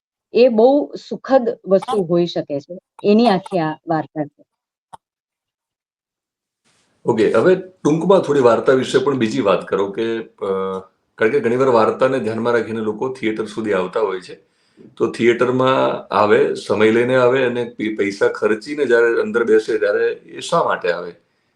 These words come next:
Speaker 2: કારણ કે ઘણી બધી ફિલ્મો એમની સામે ઓપ્શન છે. તમારી ફિલ્મ શા માટે જુએ?
Speaker 1: આમ તો તમે ટ્રેલર જોશો તો તમને ઘણું બધું એમાં સમજાય જ જશે.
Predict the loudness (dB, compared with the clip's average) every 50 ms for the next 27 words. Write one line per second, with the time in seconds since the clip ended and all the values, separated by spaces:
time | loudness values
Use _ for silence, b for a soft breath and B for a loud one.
0 | _ _ _ -6 -4 -2 -2 0 0 0 0 0 0 -2 -2 0 -2 0 0 0
1 | 0 0 0 0 0 -2 -2 0 4 4 4 2 2 -2 -6 -6 -4 -2 -2 -2
2 | -2 -2 -6 -6 -4 -2 0 -2 -2 -4 -8 -14 -12 -8 -6 -6 -6 -6 -10 -14
3 | -16 -18 -18 -20 -20 -20 _ _ _ _ _ _ _ _ _ _ _ _ _ _
4 | _ _ _ _ _ _ _ _ _ _ _ _ -2 0 2 4 4 4 4 4
5 | 2 0 0 2 4 4 4 4 4 2 2 0 -2 -2 -2 0 -2 0 2 2
6 | 2 2 2 2 2 2 0 0 0 2 4 4 4 4 4 2 4 4 4 4
7 | 2 2 0 -2 0 0 0 2 2 4 6 6 4 4 0 -4 -6 -6 -4 -6
8 | -6 -6